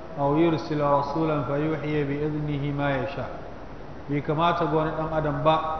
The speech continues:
Allah ya yi magana da shi sai dai wahayi ko kuma a bayan tsari, ko ya aiko manzo ya yi masa wahayi da izininsa gwargwadon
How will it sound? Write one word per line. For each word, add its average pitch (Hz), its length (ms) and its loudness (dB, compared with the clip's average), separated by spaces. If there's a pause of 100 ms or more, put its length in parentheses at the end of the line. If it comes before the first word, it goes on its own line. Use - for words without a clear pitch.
(640)
Allah 165 420 4
ya 143 100 4
yi 143 60 4
magana 156 440 2
da 143 140 4 (120)
shi 160 240 0 (300)
sai 165 320 2
dai 165 180 4
wahayi 143 500 4 (720)
ko 160 220 2
kuma 165 260 0
a 139 100 0
bayan 143 520 4
tsari, 143 300 0 (220)
ko 185 140 4
ya 175 160 4
aiko 160 300 0
manzo 147 640 0 (640)
ya 143 80 0
yi 147 60 2
masa 170 280 0
wahayi 156 440 4
da 147 60 0 (140)
izininsa 147 520 0
gwargwadon 135 460 0